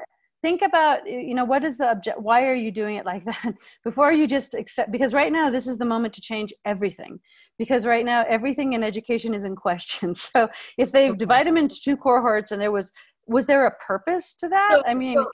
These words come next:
Speaker 2: in the class, yeah, in the class, um, you know, they, they're, the private school prides itself in small class sizes. So,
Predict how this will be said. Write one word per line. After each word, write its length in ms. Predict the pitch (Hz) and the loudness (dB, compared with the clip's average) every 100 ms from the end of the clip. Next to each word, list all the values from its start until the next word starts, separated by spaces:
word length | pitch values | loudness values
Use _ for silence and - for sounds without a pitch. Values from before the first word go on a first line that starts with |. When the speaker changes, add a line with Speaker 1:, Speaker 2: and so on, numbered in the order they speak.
| - | -4
Speaker 2:
in 160 | 277 294 | 0 0
the 80 | |
class, 600 | 285 - 240 269 349 - 220 | 0 2 2 2 0 -6 0
yeah, 260 | 220 175 | 2 2
in 140 | 233 262 | 0 -2
the 80 | |
class, 580 | - 247 190 180 190 - - _ _ | -2 2 2 2 -2 -12 -20 _ _
um, 420 | 202 175 156 - _ - | -2 -2 -4 -12 _ -6
you 100 | 214 | -4
know, 260 | 175 160 - _ | -2 -4 -8 _
they, 240 | 190 202 180 | -2 -2 0
they're, 360 | 196 180 - - - - | 0 -2 -6 -18 -20 -6
the 80 | 196 | -4
private 360 | 185 247 247 254 | 0 0 0 -2
school 220 | - 226 | 0 0
prides 320 | - 185 185 | 2 0 0
itself 340 | 202 202 185 165 | -2 -2 -2 -4
in 80 | |
small 240 | 156 175 156 | -6 -4 -4
class 300 | - 143 - | -4 -6 -6
sizes. 560 | 139 - - - - _ _ _ _ _ _ | -8 -10 -18 -20 -20 _ _ _ _ _ _
So, 520 | - 208 170 160 160 | 0 2 2 0 -2